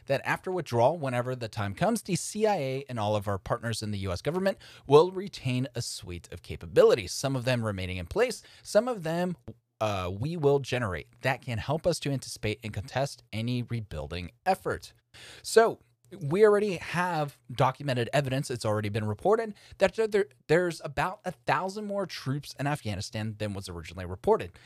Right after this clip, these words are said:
They kind of played the same shell game that they did in Syria, but a little more clandestine in nature in Afghanistan. So what they didn't count, or what they don't count in troop counts, is, so officially there's twenty-five hundred to three thousand troops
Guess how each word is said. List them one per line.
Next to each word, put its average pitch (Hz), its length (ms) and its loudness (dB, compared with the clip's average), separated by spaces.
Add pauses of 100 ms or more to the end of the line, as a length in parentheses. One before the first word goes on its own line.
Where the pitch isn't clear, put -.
(120)
They 156 100 4
kind 185 180 -2
of 190 100 -6
played 180 180 -4
the 165 60 0
same 135 360 -2
shell 113 320 -4
game 107 240 -8
that 101 160 -6
they 98 80 -4
did 98 160 -4
in 95 140 -8
Syria, 233 440 0 (400)
but 226 200 4
a 220 40 2
little 208 600 0
more 156 420 2
clandestine 151 880 -4
in 120 140 -2
nature 104 500 -4
in 101 120 -6
Afghanistan. - 580 -10
So - 180 2
what 208 240 6 (400)
they 139 140 0
didn't 180 480 -2
count, - 320 -10
or 113 160 2
what 113 180 -2
they 113 240 -6
don't 151 300 -2
count 139 280 -6
in 123 120 -6
troop - 240 -12
counts, - 400 -12 (380)
is, 135 440 2
so 147 260 2
officially 196 480 -6
there's 151 220 -6
twenty-five 196 400 0
hundred 135 220 2
to 131 80 2
three 113 240 -4
thousand 98 320 -4
troops - 340 -10